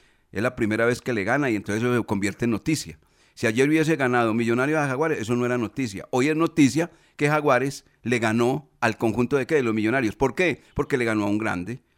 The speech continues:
Y el otro es un equipo chico. Ese es el deporte. Ese es el fútbol como tal, sobre todo lo que estamos hablando en el día de hoy. Permítame que quise hablar, hablar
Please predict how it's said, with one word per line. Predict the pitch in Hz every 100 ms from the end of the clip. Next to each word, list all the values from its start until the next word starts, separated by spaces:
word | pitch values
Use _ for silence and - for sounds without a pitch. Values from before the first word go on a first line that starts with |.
| _ -
Y | 135
el | 156
otro | 180 185 -
es | 113
un | 110
equipo | 107 107 - 104
chico. | - - -
Ese | 160 185
es |
el | 190
deporte. | 160 156 165 - - _ _ _ _ -
Ese | 127 151
es | 147
el | 147
fútbol | 147 139 123
como | 117 101 95
tal, | 117 107 _
sobre | - 95 87
todo | 107 107
lo | 98
que | 85
estamos | 92 95 98 - _
hablando | - 92 92 92
en | 95
el | 80
día | 90 85
de | 80
hoy. | - - -
Permítame | 113 131 143 117
que | 107
quise | 107 117
hablar, | 120 120 113 117
hablar | 101 98 101 110